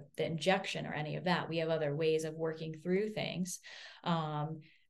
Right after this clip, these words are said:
but, you know, 'cause it's also stress impacts all of our hormones, and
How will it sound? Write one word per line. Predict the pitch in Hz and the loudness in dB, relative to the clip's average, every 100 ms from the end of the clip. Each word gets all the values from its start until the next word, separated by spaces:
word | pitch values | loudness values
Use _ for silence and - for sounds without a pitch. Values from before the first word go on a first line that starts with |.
| _ | _
but, | 202 175 170 | 8 8 8
you | 190 | 4
know, | 160 156 | 4 2
'cause | 180 | 0
it's | 175 175 | 0 0
also | 156 170 | 0 0
stress | - - 175 143 151 | 0 4 4 4 0
impacts | 151 147 143 160 | -4 -4 -4 -4
all | 156 160 | -2 -2
of | 156 | 0
our | 156 | -2
hormones, | 156 196 185 143 151 170 | 2 2 2 0 -2 -2
and | 151 156 175 | -4 -4 -6